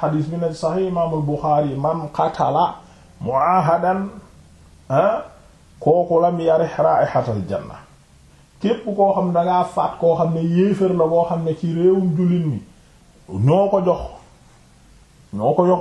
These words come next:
mbalaanum kiiraay. Waxoon nañ la tey mooy comme visa ak yooyu, am accord boo xam ne moo ko fi téye, am ku ko rey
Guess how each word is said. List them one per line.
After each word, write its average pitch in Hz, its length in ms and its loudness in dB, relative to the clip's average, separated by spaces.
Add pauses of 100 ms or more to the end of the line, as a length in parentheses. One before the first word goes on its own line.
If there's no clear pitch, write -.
mbalaanum 180 580 4
kiiraay. 151 440 2 (1200)
Waxoon 120 240 0
nañ 165 180 0
la 170 120 4
tey 175 220 2
mooy 175 220 2
comme 175 220 2
visa 170 380 2
ak 170 120 -2
yooyu, 165 360 2
am 175 260 2
accord 185 400 0
boo 180 220 2
xam 175 160 -2
ne 170 60 -4
moo 175 240 0
ko 196 100 0
fi 202 100 -4
téye, 185 320 0 (640)
am 196 200 -2
ku 214 120 -14
ko 202 180 0
rey 180 200 -4